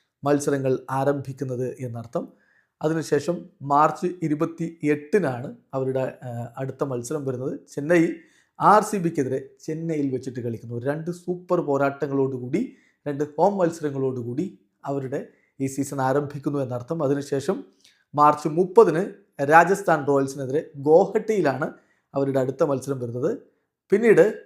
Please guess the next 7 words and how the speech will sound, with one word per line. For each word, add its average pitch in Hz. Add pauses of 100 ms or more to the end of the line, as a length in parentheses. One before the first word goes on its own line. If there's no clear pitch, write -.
(260)
ഏപ്രിൽ 190 (100)
അഞ്ചിന് 165 (500)
ഡൽഹി 175
ക്യാപിറ്റൽസിനെതിരെ 139 (160)
ചെന്നൈയിൽ 165
വെച്ചിട്ട് 143
ഏറ്റുമുട്ടും. 127